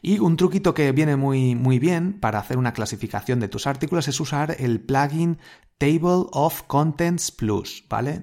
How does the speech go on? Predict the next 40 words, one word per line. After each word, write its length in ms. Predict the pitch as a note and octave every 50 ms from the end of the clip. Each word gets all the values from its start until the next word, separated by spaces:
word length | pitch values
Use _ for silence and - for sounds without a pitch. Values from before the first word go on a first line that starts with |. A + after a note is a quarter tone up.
| -
Table 360 | - C3 B2+ C3+ D#3 E3 D#3+ -
of 200 | A#2+ A2+ - -
Contents 500 | - D3+ C3+ D3 C#3+ D#3+ D#3 D#3 D3 -
Plus. 220 | - A#2+ A2+ G2+
Ya 100 | F#2+ C3+
lo 120 | D#3 F3 F#3+
he 20 |
mencionado 440 | F#3 F3 D3 - C#3 C3 B2 B2 B2
en 120 | B2 A#2+
algún 240 | A2 A2 G#2+ A#2 G#2+
episodio, 580 | F#2+ F#2 G#2 - - D#3+ F3 E3 E3 E3 E3+ E3+ - - - - - -
pero 260 | C#3+ D#3+ F3 F3+ F3 -
es 140 | C#3+ C3 B2+
muy 120 | C#3+ D3
interesante 480 | C#3 B2+ C3+ A2 G#2+ - B2 A#2+ A#2 A#2+
porque 240 | A#2+ C3 A#2 - G#2
añade 260 | G2+ A2+ A#2+ B2 B2
un 200 | A2+ A2+ A2+ C3
índice 360 | D3+ E3+ F3 D#3+ E3+ - -
en 60 | E3 C#3+
la 120 | A2 F#2+
parte 260 | - A2+ - - D#3+
superior 520 | D3+ - E3+ - D#3+ C#3 C3+ C#3 C#3+ - - - - - - - - -
que, 320 | C#3 D3+ D3+ - - - - - -
y, 140 | - C3 A#2+
y 200 | A2+ A#2+ C3+ C3
utiliza 500 | C3+ C3 C3 B2 C3 D3+ D3 - D3+ C3+
estas 280 | C3+ C3 - C#3 B2+ C#3+
etiquetas 480 | B2+ - B2+ - C3 B2+ C#3+ C3 -
que 80 | - A#2
vas 160 | A2 A2+ A2
metiendo, 360 | A2 G2+ G2+ A2+ G#2 G2 F#2
los, 300 | F2+ F#2 F#2+ - - -
los 300 | A#2+ F#2+ F#2+ F#2 - -
H 160 | G2+ - -
dos, 240 | G2+ A#2+ C3+ C#3 -
H 160 | A2 - A2
tres, 280 | G2 - C#3 D3 C#3+ -
H 280 | A2 G#2+ G2 - - -
cuatro. 420 | - C3 C#3+ C#3+ - D#3 D3+ -